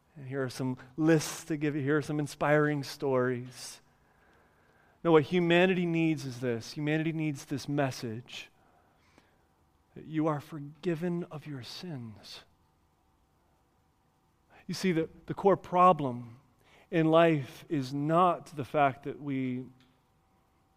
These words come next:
don't think highly of ourselves. It's not simply the fact that we don't have the right people around us. The core problem is that we are sinners, and we have enmity between us and God.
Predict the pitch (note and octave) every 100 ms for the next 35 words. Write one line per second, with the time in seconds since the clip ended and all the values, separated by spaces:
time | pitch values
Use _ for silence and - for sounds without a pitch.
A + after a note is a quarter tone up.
0 | _ - - D3 C3+ C#3 C3 C3 B2+ A2+
1 | G#2+ A2+ A2 A2+ F#2 A2 - - D#3 D3
2 | - E3 E3 - F3 D#3+ D3+ - E3 D3
3 | C3+ D3+ C#3+ C#3+ C#3 C3+ C3+ B2 - E3+
4 | C#3+ C3 A2 G#2+ G#2+ A#2 - D3+ E3 D#3+
5 | - D3+ D3 B2 A2+ G#2 - - _ _
6 | _ _ _ _ B2 A2+ A#2 A2 - D#3
7 | G#2+ G2 F2 - - _ _ _ _ _
8 | _ _ _ _ _ _ _ _ - _
9 | _ _ _ C#3 B2+ A#2 - D3+ D3+ D3+
10 | D3+ C#3 - C#3 D3 C3+ - - D3+ B2+
11 | A#2 G2+